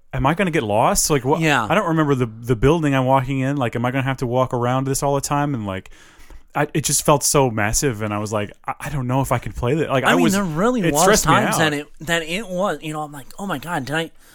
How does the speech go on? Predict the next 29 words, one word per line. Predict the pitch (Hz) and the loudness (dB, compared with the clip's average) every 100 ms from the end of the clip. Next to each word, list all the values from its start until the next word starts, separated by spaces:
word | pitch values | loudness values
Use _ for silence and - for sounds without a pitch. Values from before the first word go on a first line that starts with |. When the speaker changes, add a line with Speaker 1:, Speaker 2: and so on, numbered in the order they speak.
| - - - | -20 -20 -12
Speaker 2:
is | - | -6
this | 160 | -2
the | 160 | 2
way | 165 | 2
that | 165 160 | 4 4
I | |
go?" | 139 131 180 | 2 0 0
You | 180 | 2
know, | 160 147 147 | 4 4 6
I | |
Speaker 1:
Yes. | 190 151 - - - | 6 4 2 -2 -2
Speaker 2:
mean, | 170 | -2
I | 190 | -2
mean, | 170 | -2
th-, | 135 - - - _ - | -6 -12 -16 -20 _ -6
it's | 196 - | -4 -2
not | 160 165 208 214 | 0 0 0 -2
so | 226 | -2
much | 202 185 | 0 0
a | 147 | -2
maze, | 131 120 120 151 190 196 | -4 -4 -4 -4 -4 -6
but | - 165 | 0 0
I | |
mean, | 160 143 - 139 | 0 -4 -10 -12
it | 175 - | -2 0
Speaker 1:
It's | - | 4
a | 339 | 6
Speaker 2:
really, | 320 330 | 6 4
Speaker 1:
maze. | - | -2